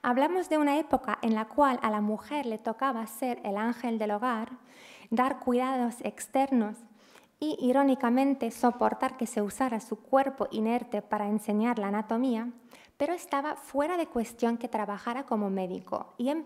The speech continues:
particular, como anatomista. En su libro The Face of Medicine, Mary Hunter ha mostrado que la élite médica parisina de esta época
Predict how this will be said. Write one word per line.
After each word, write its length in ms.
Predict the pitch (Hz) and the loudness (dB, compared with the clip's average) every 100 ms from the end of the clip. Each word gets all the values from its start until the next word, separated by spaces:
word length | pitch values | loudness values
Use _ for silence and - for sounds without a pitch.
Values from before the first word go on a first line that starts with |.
| - | -4
particular, 800 | 262 262 254 - 220 214 240 - | 0 0 -4 -8 -4 -4 -4 -8
como 280 | - 226 240 | -6 -2 -2
anatomista. 720 | 226 196 190 196 196 190 - - - _ _ _ _ _ _ _ _ _ - _ _ _ - - - - | -4 -6 -6 -6 -4 -6 -10 -12 -12 _ _ _ _ _ _ _ _ _ -20 _ _ _ -20 -20 -8 2
En 120 | 269 | 2
su 180 | 269 269 | 2 -4
libro 320 | 330 370 247 | -2 -2 -2
The 80 | 240 | -4
Face 320 | - 254 247 | -4 -4 -2
of 80 | 220 | 0
Medicine, 520 | 247 277 - 208 233 | 0 0 -2 -2 2
Mary 360 | 226 262 285 285 | 4 4 2 0
Hunter 320 | 294 302 247 - | -2 -2 -4 -2
ha 80 | 214 | -2
mostrado 640 | 233 233 294 269 226 240 - | -2 -4 -2 -2 -2 -4 -4
que 100 | 247 | -4
la 160 | 233 | -2
élite 380 | 254 285 359 320 | -2 -4 -4 -6
médica 480 | 277 262 269 - 254 - | -6 -6 -6 -8 -10 -4
parisina 680 | 233 226 - - 254 226 247 | -2 -2 -6 -4 -4 -4 -6
de 260 | 220 220 | -6 -4
esta 320 | 226 - 254 254 | -4 -6 -6 -6
época 460 | 254 220 214 208 | -6 -6 -6 -12